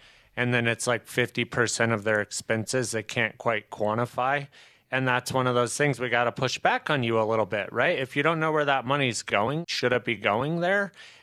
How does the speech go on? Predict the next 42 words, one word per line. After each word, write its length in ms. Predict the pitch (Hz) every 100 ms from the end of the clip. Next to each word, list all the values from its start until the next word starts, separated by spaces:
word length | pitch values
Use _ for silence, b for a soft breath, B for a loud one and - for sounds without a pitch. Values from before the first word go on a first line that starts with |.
| B
And 140 | 127
I 100 | 127
think, 380 | 120 151 135 -
you 140 | 143 131
know, 160 | 123
that's 320 | 120 131 135
kind 200 | - 147
of 60 | 135
one 160 | 127 123
of 60 |
the 80 | 110
benefits 480 | 95 117 117 113 -
of 120 | 101
working 380 | 104 147 - 120
with 140 | 107
the 80 | 113
retirement 560 | 107 101 117 107 104 95
planner 340 | 113 110 117 - B B -
is 280 | 135 127 113
we're 160 | 147
gonna, 360 | 156 170 135 98 -
you 60 | 143
know, 220 | 113 135
as 160 | 123
uncomfortable 680 | 127 131 - 139 - 123 139
<laughs> 20 | 127
as 100 | 107
that 240 | 123 113
might 320 | 117 131 113
be, 220 | - 156
we're 160 | 131 123
gonna 160 | 131 123
help 240 | 127 127
you 120 | 123
address 380 | 113 104 113 160
some 220 | - 117
of 80 | 104
that. 260 | 98 92 -
'Cause 220 | 127 113
if 180 | 127 -
there 180 | 139
is, 280 | 120 165 -